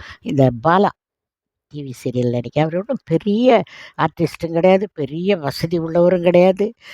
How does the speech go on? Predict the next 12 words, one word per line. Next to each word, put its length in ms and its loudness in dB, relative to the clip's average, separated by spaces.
ஆனா 260 -2
பாருங்க, 480 -6
எதையோ 520 2
அவர் 320 -4
பட்ட 360 -6
கஷ்டம் 480 -6
மத்தவங்க 460 -12
படக்கூடாதுன்னு 680 0
நினைச்சாரு 340 -2
பார்த்தீங்களா? 460 -8
அந்த 360 -6
பாலா 540 0